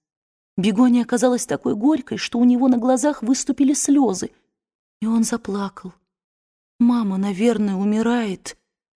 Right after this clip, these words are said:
Никто не обращает на него внимания, а все только бегают туда-сюда, потому что появился новый ребенок,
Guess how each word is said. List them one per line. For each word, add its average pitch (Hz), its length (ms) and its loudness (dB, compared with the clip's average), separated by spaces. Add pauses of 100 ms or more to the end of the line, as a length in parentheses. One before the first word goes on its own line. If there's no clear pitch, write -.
(340)
Никто 254 380 2
не 247 100 2
обращает 240 580 0
на 240 80 2
него 247 300 4
внимания, 247 800 4
а - 40 -2
все - 260 -4
только 269 340 -2
бегают 233 680 2
туда-сюда, 247 920 -2 (600)
потому 220 300 -2
что - 200 -2
появился 240 720 0
новый 247 520 4
ребенок, 196 720 -4